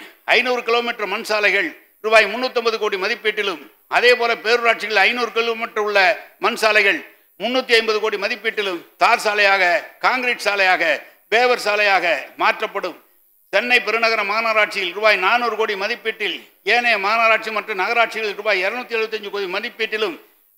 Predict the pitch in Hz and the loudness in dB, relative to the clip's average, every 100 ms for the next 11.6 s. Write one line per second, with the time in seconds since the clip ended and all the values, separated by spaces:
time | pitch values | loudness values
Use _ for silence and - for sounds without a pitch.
0 | - 202 247 240 220 214 208 202 - 226 | -2 2 2 2 0 0 0 -2 -4 -2
1 | 226 240 - - _ _ _ - 196 247 | 2 0 -2 -12 _ _ _ 2 4 6
2 | 254 233 196 208 214 202 196 185 214 247 | 6 6 4 2 2 -2 0 0 4 4
3 | 220 185 233 233 226 208 - 208 220 202 | 4 4 4 4 2 0 2 4 4 2
4 | 185 233 220 208 190 196 185 - _ _ | 2 0 0 -2 -2 -2 -4 -6 _ _
5 | _ _ 175 247 240 214 220 233 226 208 | _ _ 2 2 2 2 2 2 2 2
6 | 226 226 208 208 214 214 180 165 185 220 | 4 4 4 2 2 0 -2 2 2 4
7 | 233 220 202 170 - _ 170 233 240 233 | 4 4 4 -2 -14 _ 0 4 6 6
8 | 214 202 226 220 220 208 185 226 226 220 | 4 0 0 2 4 4 2 0 -2 0
9 | 202 202 226 214 202 196 196 226 220 185 | 0 2 0 -2 -2 -2 -2 -2 -2 -2
10 | 196 233 233 214 214 208 214 214 202 180 | -2 0 -2 -4 0 2 4 2 2 0
11 | 208 214 208 202 196 | 0 0 -2 -2 -2